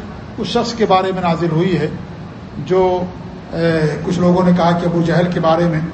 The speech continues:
یہ آیت کریمہ جو سورہ علق، یعنی جو پہلی جو سورت نازل ہوئی، اس، اس کی پانچ ابتدائی آیات سورہ علق یا سورہ اقرا بسم ربک الذی خلق، اسی میں اللہ نے فرمایا کہ "الم یعلم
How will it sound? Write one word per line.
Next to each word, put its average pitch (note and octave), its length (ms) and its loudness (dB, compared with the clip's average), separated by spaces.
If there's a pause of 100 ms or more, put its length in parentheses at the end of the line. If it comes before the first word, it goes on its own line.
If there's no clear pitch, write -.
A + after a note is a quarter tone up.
(460)
یہ D#3+ 100 -2
آیت E3+ 220 2 (100)
کریمہ E3+ 360 2
جو E3+ 100 0
سورہ E3+ 420 0
علق، F#3+ 300 0 (680)
یعنی E3 240 0
جو D#3+ 440 0 (360)
پہلی F3 300 2
جو E3+ 140 0
سورت F3 400 -2
نازل D#3+ 260 0
ہوئی، D#3 200 4 (800)
اس، D3 180 -8
اس F3 120 -6
کی F#3+ 120 -4 (100)
پانچ E3+ 380 2
ابتدائی E3 480 0
آیات E3 340 2
سورہ D#3+ 240 0
علق E3 340 0
یا D#3+ 180 0
سورہ D#3+ 220 -2
اقرا D#3+ 280 0
بسم E3+ 240 -2
ربک D#3+ 340 0
الذی D#3 380 -2
خلق، G3+ 180 2 (400)
اسی G3+ 200 2
میں A#3 80 4
اللہ G3 120 6 (120)
نے F#3 100 -4
فرمایا F3 260 0
کہ F3+ 120 -4
"الم E3+ 220 0
یعلم F3 440 0